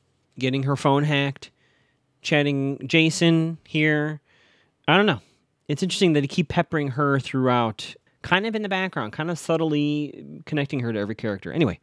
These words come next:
Spencer approaches, and I guess actually that's Jason's day job. He actually runs a real estate little company, and he <laughs> says he only works a few hours a day.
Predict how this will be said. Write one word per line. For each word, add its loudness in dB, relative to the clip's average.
Spencer 2
approaches, 4
and 4
I 4
guess 2
actually 0
that's 2
Jason's 4
day 0
job. -4
He -4
actually -6
runs -8
a -4
real 6
estate 2
little 6
company, 2
and 0
he 8
<laughs> 10
says 8
he 10
only 6
works 4
a 2
few 6
hours 6
a -2
day. -4